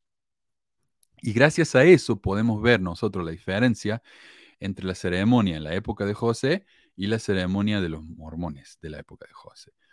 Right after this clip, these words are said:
Curiosamente, la esposa de, de Morgan eventualmente se convirtió en esposa de José Smith.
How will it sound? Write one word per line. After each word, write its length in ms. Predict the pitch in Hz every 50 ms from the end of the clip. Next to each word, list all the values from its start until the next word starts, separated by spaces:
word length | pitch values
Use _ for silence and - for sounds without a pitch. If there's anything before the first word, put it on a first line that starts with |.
| _ _ _ _
Curiosamente, 1000 | - 110 123 180 240 233 - - 196 214 214 180 139 - - 135 156 185 - _ -
la 160 | - 101 101
esposa 600 | 104 - - - - 208 226 - - - 113 98
de, 360 | 87 87 82 78 76 73 71
de 100 | 78 87
Morgan 500 | 98 117 139 151 110 98 98 107 139 160 - _ _ _ _ _ _ _ _ _ _ _ _ _ -
eventualmente 680 | 113 110 120 123 127 - 160 170 175 175 175 - 190
se 120 | 165 - 139
convirtió 440 | - 123 117 113 113 117 - - 147
en 80 | 147
esposa 320 | 123 120 - - 143 135 170
de 120 | 165 156
José 340 | 139 - 135 123 - 139 123
Smith. 260 | 113 131 120 98 -